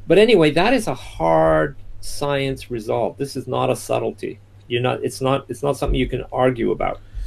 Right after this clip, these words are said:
So, so in other words, they, in terms of the known science and in terms of killing people in care homes, they did the worst possible things. They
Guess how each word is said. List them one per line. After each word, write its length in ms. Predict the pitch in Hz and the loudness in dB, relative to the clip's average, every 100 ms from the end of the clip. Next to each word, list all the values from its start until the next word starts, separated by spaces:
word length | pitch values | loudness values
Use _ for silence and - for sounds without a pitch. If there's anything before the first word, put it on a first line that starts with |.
| - - - | -12 -18 -12
So, 420 | - 180 180 - - - - - - - | 2 6 6 4 -8 -20 -20 -18 -18 -12
so 420 | - - 170 170 - | -6 4 6 6 4
in 180 | 160 | 2
other 200 | 175 226 185 | 4 4 4
words, 400 | 160 147 - - | 4 2 -4 0
they, 280 | 147 156 - - | 2 2 -2 -8
in 180 | 151 147 | -6 -6
terms 340 | - 202 214 | -4 -4 -2
of 300 | 190 147 147 139 | -6 -6 -8 -4
the 80 | |
known 260 | 143 151 143 | -2 -2 -4
science 800 | - 156 139 107 104 110 - - - | -4 -4 0 0 -2 -8 -18 -20 -10
and 120 | 123 | -6
in 120 | 123 | -6
terms 280 | 110 151 147 | -2 -4 -2
of 100 | 135 | -8
killing 300 | - 156 147 | -2 0 0
people 260 | 127 135 123 | -2 -4 -4
in 100 | 113 | -4
care 260 | - 139 | 0 0
homes, 400 | 120 104 107 - - | 0 -2 -4 -8 -6
they 160 | 127 131 | 0 4
did 200 | 143 - | 4 2
the 100 | 117 | 0
worst 460 | 110 139 143 - - | 2 2 2 -4 -4
possible 540 | 127 127 - 113 110 | -2 0 -2 -6 -6
things. 640 | - 107 95 - - - - - - - - - - - 113 | -4 -6 -6 -10 -20 -20 -20 -20 -20 -20 -20 -20 -20 -14 0
They 360 | 120 117 117 | 2 4 2